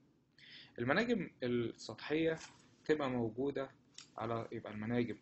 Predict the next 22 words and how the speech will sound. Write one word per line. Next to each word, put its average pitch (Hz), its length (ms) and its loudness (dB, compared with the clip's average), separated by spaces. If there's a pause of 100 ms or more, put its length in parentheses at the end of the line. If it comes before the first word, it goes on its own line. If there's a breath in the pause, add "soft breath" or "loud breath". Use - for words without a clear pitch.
السطحية 120 640 -6 (880)
تبقى 110 200 -2
موجودة 110 600 -4
على 101 340 -8
سطح - 640 -10 (300)
الأرض. - 420 -14 (1300 loud breath)
لو 113 60 0
عندي 131 220 0
منجم 117 420 -2
ذهب 135 420 -4 (100)
بلاقيه 123 240 -6
موجود 120 420 -6
هنا 107 300 -12 (360)
فوق 110 160 -6
سطح - 320 -14
الأرض، 90 260 -14 (560)
ده 107 100 -2
المنجم. 104 300 -4 (1600 soft breath)
طيب 120 220 0
المناجم 156 500 -2 (200)
غير 127 680 -4 (920)
السطحية 110 800 -4